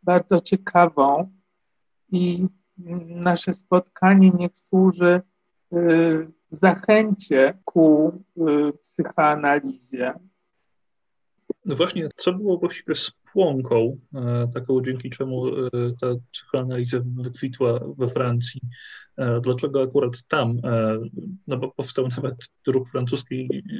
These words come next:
Speaker 2: e, psychoanalizy. E, z tego, co wiem, e, taką główną postacią jest, e, Lacan, o którym wspomniałeś. E, więc gdybyś mógł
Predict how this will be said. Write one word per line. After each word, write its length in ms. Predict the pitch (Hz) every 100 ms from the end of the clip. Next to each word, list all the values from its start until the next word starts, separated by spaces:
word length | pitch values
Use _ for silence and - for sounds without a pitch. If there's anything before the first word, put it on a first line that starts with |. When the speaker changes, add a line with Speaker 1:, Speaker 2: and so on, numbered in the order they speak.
| -
Speaker 2:
e, 40 | -
psychoanalizy. 1000 | - 127 135 143 165 156 117 117 120 120 - - - _ -
E, 300 | 120 113 -
z 100 | -
tego, 220 | 123 131
co 180 | 131 127
wiem, 320 | 123 120 117
e, 40 |
taką 500 | 120 120 - - 120 -
główną 260 | 127 120
postacią 400 | 120 120 120 120
jest, 300 | 120 120 - _
e, 40 | 120 120 120 - - 151
Lacan, 260 | 131 127 151
o 220 | 127 123
którym 280 | - 127 120
wspomniałeś. 720 | 120 127 120 110 113 127 - _ _ _ _ _ -
E, 60 | 120 - _ _ _ _
więc 280 | 127 123 123
gdybyś 500 | - 127 127 123 -
mógł 400 | 131 120 123 120